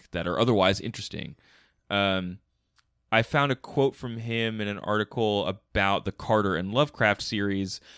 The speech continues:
where he was telling the story that he was writing this book set in America, and, uh, he's never been to America and had his editors, like, constantly helping him with speech and dialogue.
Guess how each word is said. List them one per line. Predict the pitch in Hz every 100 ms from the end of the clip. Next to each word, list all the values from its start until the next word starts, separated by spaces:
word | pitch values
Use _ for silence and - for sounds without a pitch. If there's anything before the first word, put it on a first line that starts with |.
| -
where | 107
he | 107
was | 104
telling | - 131 120
the | 113
story | - 113 110
that | 101
he | 101
was | 98
writing | 101 107 104
this | 98
book | - 107 101 - _ - _ -
set | - 107 -
in | 104
America, | 95 92 101 98 104 92 92 _ _ _ _ -
and, | 98 95 92 92 90 87 - _ _ _ _
uh, | 95 92 87 87
he's | 104 113
never | 113 120
been | 98 151 170
to | 117 90
America | 85 80 85 - 82 101 _ _ _ _ -
and | 95
had | 107 104
his | 104 98
editors, | 101 104 98 92 92
like, | 90 90
constantly | - 107 - 104 90
helping | 98 92 - 90
him | 92 90 87 98
with | 90 -
speech | - - 92 - -
and | 92
dialogue. | 87 85 87 85 85 82